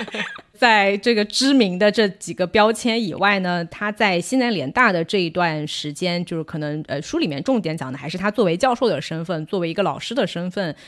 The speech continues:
的一些教学的特点。嗯，一个是前面讲到的，说他上课的时候常年还是会戴帽子嘛，就他的穿着各种就比较的有个性。那么第二个的话是，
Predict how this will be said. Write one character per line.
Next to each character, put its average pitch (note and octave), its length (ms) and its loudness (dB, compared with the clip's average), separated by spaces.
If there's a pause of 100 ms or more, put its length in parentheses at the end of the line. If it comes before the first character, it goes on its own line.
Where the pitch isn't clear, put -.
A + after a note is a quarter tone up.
(180)
的 F3 80 0
一 E3 140 -2
些 F3+ 180 -2
教 B3 240 4
学 - 200 -6
的 F3 160 -2
特 E4 280 2
点。 B2+ 260 -6 (320)
嗯， F3 200 -4
一 F#3+ 100 -6
个 C#4 140 2
是 B3+ 120 -2
前 F#3 160 -6
面 G3+ 160 0
讲 E3 180 0
到 F#3 200 2
的， E3 180 -2
说 F3+ 300 -2
他 F3+ 340 -4
上 - 220 0
课 G3 160 -4
的 F3 80 -2
时 D#3+ 140 -8
候 D#3+ 80 -6
常 C#3+ 180 -10
年 D3+ 120 -6
还 D3 100 -10
是 G3 100 -10
会 G3 100 -2
戴 F3+ 320 0
帽 A3+ 240 2
子 D3+ 140 -10
嘛， A2 140 -6 (280)
就 - 80 -8
他 G3+ 140 -2
的 G3 120 0
穿 B3+ 300 0
着 D3+ 300 -4
各 G3 180 -2
种 D#3 220 -8
就 D#3+ 240 -4 (140)
比 - 80 -12
较 F#3+ 180 0
的 E3 100 -4
有 D3 200 -8
个 G3+ 200 0
性。 E3+ 240 -2 (380)
那 G3 140 -4
么 F3 240 -2
第 A#3 120 0
二 B3 160 6
个 F#3+ 120 0
的 F3+ 100 -2
话 E3+ 300 -4
是， D3 1000 -6